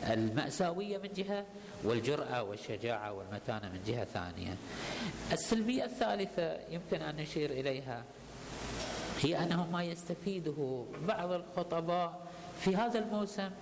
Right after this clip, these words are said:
من إثارة قضايا لا داعي لإثارتها، إثارة قضايا حزبية، مرجعيات،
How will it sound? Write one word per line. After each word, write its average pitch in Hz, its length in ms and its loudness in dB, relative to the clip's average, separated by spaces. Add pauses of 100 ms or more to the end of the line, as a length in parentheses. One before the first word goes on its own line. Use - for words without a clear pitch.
(360)
من 208 120 4
إثارة 202 480 4 (140)
قضايا 196 560 2
لا 247 280 0
داعي 131 400 0
لإثارتها، 101 800 -2 (420)
إثارة 180 320 4
قضايا 151 460 0
حزبية، 127 640 -2 (100)
مرجعيات، 131 840 0